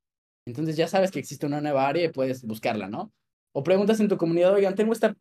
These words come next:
eh, eh, esta duda, ¿cómo se hace tal? No lo, no lo he entendido". Probablemente alguien te responda si estás en una comunidad valiosa. Entonces,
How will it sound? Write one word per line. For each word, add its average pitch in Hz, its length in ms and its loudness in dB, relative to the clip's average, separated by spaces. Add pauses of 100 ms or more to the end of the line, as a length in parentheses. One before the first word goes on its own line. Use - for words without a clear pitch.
eh, 175 240 0
eh, 170 160 -2
esta 165 220 -2
duda, 175 260 -2
¿cómo 190 180 -4
se 190 100 -4
hace 175 180 -4
tal? 156 280 0
No 156 160 -2
lo, 147 320 0
no 151 160 0
lo 151 140 2
he 151 60 2
entendido". 151 560 0 (400)
Probablemente 175 540 4
alguien 165 180 2
te 147 60 0
responda 120 440 -2
si - 140 -12
estás 113 180 -2
en 127 80 -4
una 120 180 -6
comunidad 110 400 -2
valiosa. 113 380 0
Entonces, 151 460 -2